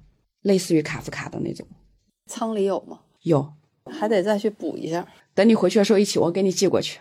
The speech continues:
Speaker 2: 没事儿，我为什么要选离粮仓最近的住的地方？
Speaker 1: 嗯，
Speaker 2: 就是随时可以，
Speaker 1: 随时，嗯。
Speaker 2: 嗯，去一下。就像我去南京，我就住在五台山斜对面，<laughs> 就每天都要去逛一圈儿。
Speaker 1: 嗯。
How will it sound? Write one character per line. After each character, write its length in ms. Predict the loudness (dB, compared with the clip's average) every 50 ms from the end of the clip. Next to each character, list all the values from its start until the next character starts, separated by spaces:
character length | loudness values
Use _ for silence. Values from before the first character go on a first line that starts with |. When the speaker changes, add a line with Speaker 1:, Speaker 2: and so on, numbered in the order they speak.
| _ _ _
Speaker 2:
没 160 | -10 -6 -6
事 100 | -4 -4
儿， 80 | -4 -4
我 160 | -4 -4 -4 -4 -6 -10 _ _ _ -20 _ _ -4
为 120 | 0 0 0
什 100 | 2 2
么 120 | 0 2
要 380 | 2 2 2 2 2 2 0 -2 -6 _ -20 _ -20 _ _ -16
选 400 | -14 -10 -4 -2 -2 -2 -2 -4 -6
离 240 | -4 -2 -2 -2 -2 -2 -4
粮 200 | -4 -4 -4 -4
仓 220 | -4 -6 -6 -2
最 120 | 0 0 0
近 240 | 0 0 -2 0 0
的 360 | -2 -2 -2 -4 -8 -12 -14 -12
住 180 | -2 2 4 4
的 120 | 4 4
地 160 | 2 0 -4 -4
方？ 140 | 0 2
Speaker 1:
嗯， 260 | 4 4 4 2 2 -2
Speaker 2:
就 100 | -6 -4
是 120 | -2 0
随 240 | 2 6 6 8 8
时 380 | 6 6 6 8 8 8 8 6
可 120 | 6 4
以， 120 | 4 6 6
Speaker 1:
随 100 | 6 6
时， 60 | 6
嗯。 80 | 4 2
Speaker 2:
嗯， 180 | 0 -6 -8 -10
去 240 | -12 -8 -6 -6 -6
一 40 |
下。 300 | -6 -8 -10 -12 -12 -16 -20 _ _ _ _ _ _
就 120 | -2 2
像 200 | 4 4 4 4
我 220 | 2 0 -4 -6 -8 -10 -10
去 160 | -2 0 2
南 200 | 4 4 4 4
京， 240 | 4 4 2 2 4
我 140 | 2 2 2
就 140 | 2 2 0
住 200 | 2 2 2 4
在 300 | 4 4 2 0 -4 -12 -8
五 140 | -4 -4 -2
台 200 | 0 0 -2 0
山 320 | 2 2 2 2 0 -2
斜 220 | 0 2 2 4
对 220 | 6 6 6 6 6
面， 240 | 4 2 2 2 0 -2 -6 -12 -14 -20 _ _
<laughs> 480 | _ _ _ _ _ _ _ _ _ -2
就 140 | 0 0 0
每 180 | 2 2 0 2
天 160 | 0 0 0
都 80 | 2
要 160 | 2 4 2 2
去 200 | 2 0 0 2
逛 280 | 4 4 4 4 2
一 40 | -2
圈 180 | -8 -10 -14 -12
儿。 80 | -8 -8
Speaker 1:
嗯。 120 | -8 -8